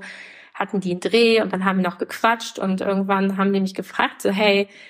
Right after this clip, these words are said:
wir sehen ja, du bist ja recht kameraaffin, hätt-, könntest du dir das vorstellen, vielleicht auch was fürs Fernsehen zu machen?“ Dann habe ich gesagt, „Ja,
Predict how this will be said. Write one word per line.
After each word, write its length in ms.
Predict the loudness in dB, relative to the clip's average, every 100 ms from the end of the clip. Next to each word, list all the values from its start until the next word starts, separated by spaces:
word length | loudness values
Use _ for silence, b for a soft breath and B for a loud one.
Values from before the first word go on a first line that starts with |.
| B
wir 140 | 0 4
sehen 200 | 6 6
ja, 280 | 6 4 2
du 80 | -2
bist 160 | 0
ja 80 | 2
recht 240 | 2 -2
kameraaffin, 1120 | 0 2 4 2 0 -4 0 2 4 2 0 -8
hätt-, 340 | -10 -8 -6 -2
könntest 260 | 0 2
du 20 | 2
dir 100 | 0
das 160 | 0
vorstellen, 680 | 2 2 2 0 2 2 -2 _ _ -18
vielleicht 320 | -2 0 0
auch 100 | -2 -2
was 100 | -8
fürs 140 | -2
Fernsehen 360 | 0 2 2 0
zu 120 | 0
machen?“ 380 | -2 -2 -4 -6 _ 0
Dann 160 | 2
habe 100 | 2
ich 80 | 0
gesagt, 320 | 2 2 2
„Ja, 100 | -2